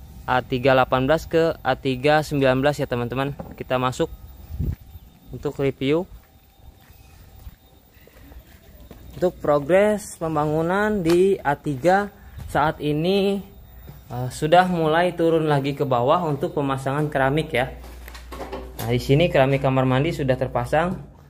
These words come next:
tapi keramik lantai belum. Untuk plafon sudah terpasang. Nah, kita lihat di A tiga nomor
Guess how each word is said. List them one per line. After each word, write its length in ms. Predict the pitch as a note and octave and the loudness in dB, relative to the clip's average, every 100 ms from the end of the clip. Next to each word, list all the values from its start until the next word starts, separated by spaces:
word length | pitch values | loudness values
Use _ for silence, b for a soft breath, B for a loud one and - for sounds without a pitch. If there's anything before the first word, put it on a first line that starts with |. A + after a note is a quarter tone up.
| - | -14
tapi 320 | - - E3 - | -8 -6 -6 -2
keramik 320 | C3 C3+ C3 | 0 0 2
lantai 320 | B2+ B2+ D3+ | 0 2 0
belum. 320 | C#3 C#3+ A#2+ B2+ | 2 2 0 -2
Untuk 240 | C3 C#3+ | -4 -4
plafon 480 | C#3 C3+ C3 E3+ F#3+ | 0 0 2 0 0
sudah 240 | F#3 C#3 C3+ | 0 -2 -2
terpasang. 640 | C3+ C#3+ C#3 D3 A#2+ - - - - - - | -2 -2 -2 -2 -4 -10 -6 -2 -2 -6 -10
Nah, 160 | - A#2+ | -12 -8
kita 240 | C3+ D#3+ | 0 2
lihat 400 | D#3 E3 G3 D#3 | 4 4 2 2
di 160 | F3 F#3+ | 0 2
A 240 | D3+ E3+ | 0 0
tiga 880 | - E3 D3+ C#3+ E3+ F3 F3 F3+ - b b b b b - | 0 -4 -4 0 4 6 4 2 -6 b b b b b -8
nomor 880 | C#3 C#3+ C#3+ D3+ D#3+ D#3+ E3 E3 | -4 -2 -2 0 0 2 0 -2